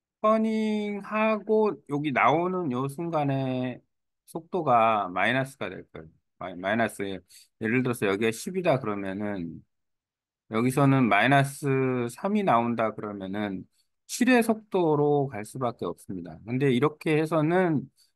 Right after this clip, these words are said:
다음 터닝을 할 때 다음 터닝을 할 때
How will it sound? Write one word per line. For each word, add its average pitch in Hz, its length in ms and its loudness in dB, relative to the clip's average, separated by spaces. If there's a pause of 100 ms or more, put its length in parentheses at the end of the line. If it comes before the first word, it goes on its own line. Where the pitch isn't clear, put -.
(140)
다음 160 760 4
터닝을 170 1080 -2
할 165 260 -10
때 117 520 -2 (880)
다음 139 260 4
터닝을 151 420 2
할 127 260 0
때 143 300 0